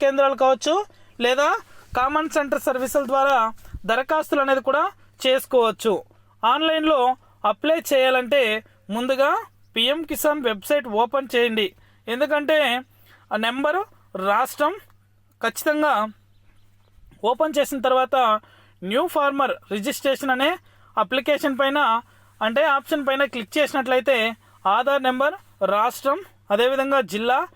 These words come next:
వ్యక్తిగత బ్యాంక్ సమాచారం వంటి అవసరమైన వివరాలను అనేది కూడా అక్కడ పొందుపరచవలసి ఉంటుంది.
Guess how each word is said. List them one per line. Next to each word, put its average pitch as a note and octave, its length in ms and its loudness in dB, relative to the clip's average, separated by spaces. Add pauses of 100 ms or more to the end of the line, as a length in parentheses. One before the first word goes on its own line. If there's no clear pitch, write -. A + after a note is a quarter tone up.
(300)
వ్యక్తిగత C4+ 420 -2 (260)
బ్యాంక్ A#3+ 260 -2 (100)
సమాచారం A#3+ 540 0
వంటి A#3 240 0 (500)
అవసరమైన D4+ 560 2 (120)
వివరాలను C4 420 2
అనేది B3+ 260 0
కూడా C#4 160 4 (560)
అక్కడ C4 200 0 (460)
పొందుపరచవలసి B3 880 0
ఉంటుంది. G#3+ 380 0